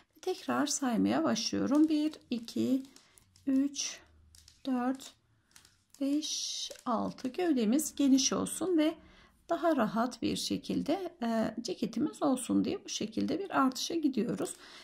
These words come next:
Tekrar sayıyorum. Bir, iki, üç, dört,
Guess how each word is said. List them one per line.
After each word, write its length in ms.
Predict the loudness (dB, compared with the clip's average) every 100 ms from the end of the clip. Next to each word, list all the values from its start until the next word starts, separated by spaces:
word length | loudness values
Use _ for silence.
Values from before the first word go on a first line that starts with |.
| -16
Tekrar 400 | -10 -6 -2 0
sayıyorum. 760 | 0 -2 -2 0 0 0 0 2
Bir, 420 | 2 2 0 -12 -18 -12 -4
iki, 560 | -4 -2 0 0 0 -4 _ _ -20 _ _ -20 _ _ -2
üç, 520 | 0 0 -4 -8 -10 -20 _ _ _ _ _ _ -4
dört, 460 | -2 0 -4 -10